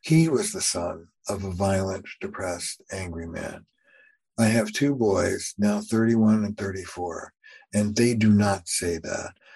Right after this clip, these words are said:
And that is the greatest work of my life. So one of the ways that, you know, a lot of big guys won't do this relational work for themselves, and they won't do it for their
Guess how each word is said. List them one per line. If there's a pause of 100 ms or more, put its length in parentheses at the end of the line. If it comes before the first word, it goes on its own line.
(300)
And
that
is
the
greatest
work
of
my
life.
So
one
of
the
ways
that,
you
know,
a
lot
of
big
guys (340)
won't
do
this
relational
work
for
themselves,
and
they
won't
do
it
for
their